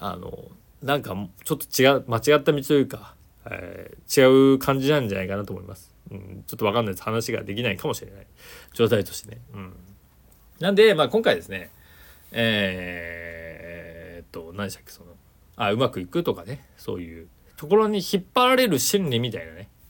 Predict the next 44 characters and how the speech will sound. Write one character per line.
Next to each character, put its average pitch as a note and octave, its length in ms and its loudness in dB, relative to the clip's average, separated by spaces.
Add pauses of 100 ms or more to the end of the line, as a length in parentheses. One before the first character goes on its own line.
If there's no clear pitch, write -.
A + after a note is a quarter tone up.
え - 300 -12
ー、 - 20 -12
こ - 140 -16
と G3+ 120 -4
を、 A3 280 -6 (520)
え、 - 80 -8
少 - 220 -4
し G2 280 -4
考 G#2+ 340 -4
え G2 120 -2
て G#2 240 -6
み F#2+ 80 -10
ま F#2 120 -14
し - 100 -16
た。 - 220 -20
正 C#3+ 220 0
解 C#3+ 520 2
と C#3+ 100 0
か F2+ 140 -10
ね、 F#2+ 180 -14 (160)
え F2 720 -14
ー、 - 40 -18
答 A2+ 220 0
え F2+ 60 -8
と - 80 -14
い F2+ 140 -10
う F#2+ 40 -10
わ G#2 120 -4
け A2 80 -4
で F#2+ 80 -8
は F2+ 60 -14
も F#2+ 60 -14
ち F#2+ 120 -16
ろ F#2+ 100 -10
ん - 20 -14
あ F#2+ 60 -12
り G2+ 60 -8
ま G#2+ 100 -8
せ A#2 140 -10
ん F#2 80 -12
が、 G2 280 -10 (460)
え - 120 -10
っ - 20 -12
と、 F2 800 -10